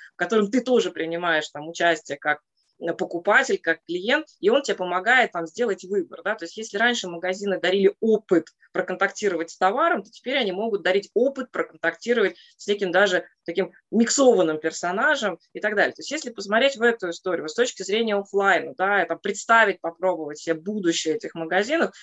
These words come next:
не может ли произойти такого, что вот, как ты говоришь, там, диджей, танцор, то есть это вообще мир, который нам предлагает бренд, в котором предлагает пожить?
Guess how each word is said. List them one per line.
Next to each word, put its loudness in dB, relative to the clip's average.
не 0
может 4
ли -4
произойти -2
такого, -2
что -6
вот, -10
как -20
ты -2
говоришь, 0
там, -8
диджей, 2
танцор, -4
то -14
есть -14
это -2
вообще 2
мир, 4
который 0
нам -2
предлагает 0
бренд, 0
в -14
котором 0
предлагает -4
пожить? -4